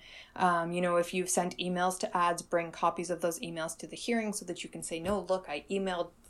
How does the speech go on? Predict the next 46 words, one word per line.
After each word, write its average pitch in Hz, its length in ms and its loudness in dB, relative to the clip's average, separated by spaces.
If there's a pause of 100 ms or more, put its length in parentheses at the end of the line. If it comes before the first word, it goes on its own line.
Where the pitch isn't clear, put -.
thirty-five 208 680 4
places 185 420 0
and 170 200 -6
nobody 180 440 2
got 170 260 0
back 160 260 -6
to - 140 -6
me." 151 300 -8 (360)
Um, 170 220 2
screenshots 233 800 4
sh-, - 160 -4 (120)
from 180 180 2
your 175 100 -2
cell 180 200 6
phone 196 240 2
if 185 120 -4
you 170 80 -2
make 165 200 -6
calls 160 240 0
from 156 140 -8
your 151 100 -10
cellular 175 420 0
phone. 170 320 -2
I'm 165 280 -6 (100)
old 180 180 2
school 185 300 0
and 175 100 -2
still 160 160 0
have 156 140 -2
a 156 40 -2
landline 151 580 -4
also, 156 360 0
so 196 160 -6
that 151 160 -2
would 156 120 -6
be 151 80 -8
a 143 60 -8
little 147 260 -6
bit 147 140 -6
harder 160 480 -4
if - 120 -4 (580)
I 160 100 -2
was 160 140 -8
in 160 120 -4
that 165 180 0
position. 240 460 2